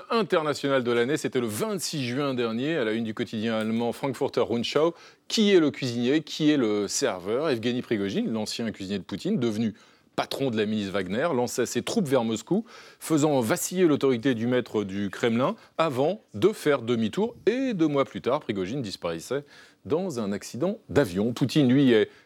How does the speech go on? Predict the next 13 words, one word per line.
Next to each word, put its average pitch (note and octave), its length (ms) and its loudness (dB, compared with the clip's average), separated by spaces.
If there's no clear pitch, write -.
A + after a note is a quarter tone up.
candidat B2 340 0
à G#2+ 40 0
un F#2+ 60 -4
cinquième C#3 360 -2
mandat A#2 240 2
de G#2+ 40 -2
président G2+ 300 -2
de F#2+ 60 -2
la G2 100 0
Russie G2+ 420 -4
en F2 160 -6
mars F2+ 220 -6
prochain. F#3 440 -2